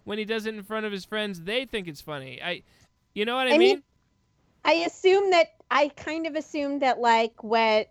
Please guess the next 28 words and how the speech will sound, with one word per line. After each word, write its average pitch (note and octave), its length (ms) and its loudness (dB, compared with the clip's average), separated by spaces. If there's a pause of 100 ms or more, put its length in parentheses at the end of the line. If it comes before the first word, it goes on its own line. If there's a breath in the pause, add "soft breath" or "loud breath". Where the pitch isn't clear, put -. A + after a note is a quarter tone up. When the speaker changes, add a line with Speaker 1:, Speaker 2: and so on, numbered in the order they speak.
Speaker 2:
she A#3 200 -4
meant, G#3+ 260 0
like, G3 280 2
oh, G3+ 300 2 (1400)
when A#3 280 2
it's A#3 180 0
in A3+ 200 2
front A3+ 160 0
of G#3+ 80 0
his G#3+ 220 -4
friends, G3 580 2
like, F#3 340 -2 (240)
it's, - 240 -12 (200)
he's G3+ 260 -6
doing F#3+ 360 4
it F#3+ 220 0
in F3+ 300 2 (400)
jest F3+ 560 0
or B3 40 0
Speaker 1:
Uh-huh, A#3+ 80 4
Speaker 2:
whatever. A#3+ 480 4
Speaker 1:
uh-huh. - 300 -12
Speaker 2:
And G#3 520 -2
because A3 480 2
no G#3 220 4
one G#3 180 0
was G3 160 -2
around, F#3 580 2